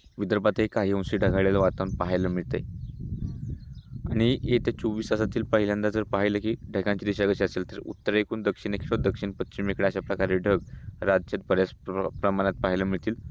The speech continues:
कमी उंचाचे ढग पश्चिम पूर्व जातील, मात्र उत-, जे काही पावसाचे ढग असतील मेघगर्जनेचे, ते उत्तरेकडून किंवा उत्तर पूर्वेकडून दक्षिण, दक्षिण पश्चिमेकडे जाण्याचा अंदाज आहे. तर कोल्हापूरच्या दक्षिण भागात हे ढग पश्चिम पूर्वच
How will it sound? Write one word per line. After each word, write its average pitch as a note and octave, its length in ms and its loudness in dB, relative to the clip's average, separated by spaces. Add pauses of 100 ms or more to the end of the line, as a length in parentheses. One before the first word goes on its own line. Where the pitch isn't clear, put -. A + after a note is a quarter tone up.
(360)
कमी A#2+ 140 4
उंचाचे A#2+ 440 2
ढग A#2 120 4
पश्चिम A2 420 -2
पूर्व A2 260 2
जातील, G2 500 2
मात्र F#2+ 280 -2
उत-, - 360 -6 (200)
जे - 160 -8
काही G#2+ 200 2
पावसाचे G#2 340 2
ढग G2 260 4
असतील G2 260 0
मेघगर्जनेचे, F#2+ 680 0 (640)
ते A#2+ 200 4 (220)
उत्तरेकडून A2 800 0
किंवा - 380 -2
उत्तर G#2+ 220 0
पूर्वेकडून G#2+ 420 2
दक्षिण, G#2 340 0
दक्षिण G2+ 300 -2
पश्चिमेकडे G2 520 -2
जाण्याचा F2+ 380 2
अंदाज F2 280 0
आहे. - 420 -4 (340)
तर F#2+ 60 0
कोल्हापूरच्या G2 540 2
दक्षिण G2+ 280 0
भागात G2 220 4
हे G2+ 100 0
ढग G2+ 100 0 (120)
पश्चिम F#2+ 380 -2
पूर्वच G2 440 0